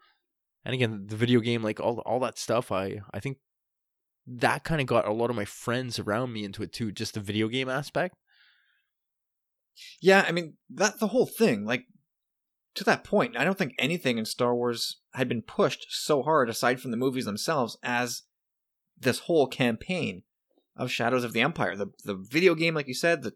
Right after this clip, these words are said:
Speaker 2: remember the toys? There was
Speaker 1: Yeah, there was toys, like, the, they even had the Outrider, Dash Rendar, uh, like, biker scouts, like
Speaker 2: Chewie with a crew cut.
Speaker 1: Yeah.
Speaker 2: <laughs> Lu-,
Speaker 1: Danny
Speaker 2: Luke in a Praetorian guard suit.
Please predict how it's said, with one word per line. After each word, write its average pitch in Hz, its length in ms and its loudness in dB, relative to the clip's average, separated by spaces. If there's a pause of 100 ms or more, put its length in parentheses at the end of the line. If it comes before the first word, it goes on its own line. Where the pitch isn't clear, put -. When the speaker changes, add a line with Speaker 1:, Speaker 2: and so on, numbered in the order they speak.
(480)
Speaker 2:
remember 208 200 2
the 127 100 2
toys? 104 420 -2
There 127 100 -2
was 131 240 -4 (600)
Speaker 1:
Yeah, 269 120 -10
there 180 100 -4
was 107 120 -4
toys, 233 380 -4
like, 101 180 -6 (380)
the, 104 280 -2
they 127 180 -4
even 156 280 -4
had 165 160 -2
the - 140 -10
Outrider, 107 640 0
Dash - 360 -2
Rendar, 104 800 -2
uh, 98 340 -6 (440)
like, - 160 -16 (260)
biker 127 320 0
scouts, 98 540 -4
like 90 220 -10 (260)
Speaker 2:
Chewie 165 260 8
with 170 140 2
a 165 60 6
crew 185 200 6
cut. - 360 2 (640)
Speaker 1:
Yeah. 117 280 0 (160)
Speaker 2:
<laughs> - 280 4
Lu-, 175 60 6
Speaker 1:
Danny 143 220 8
Speaker 2:
Luke 156 300 8
in 180 80 8
a 170 40 8
Praetorian 170 540 2
guard 156 260 6
suit. 113 300 -2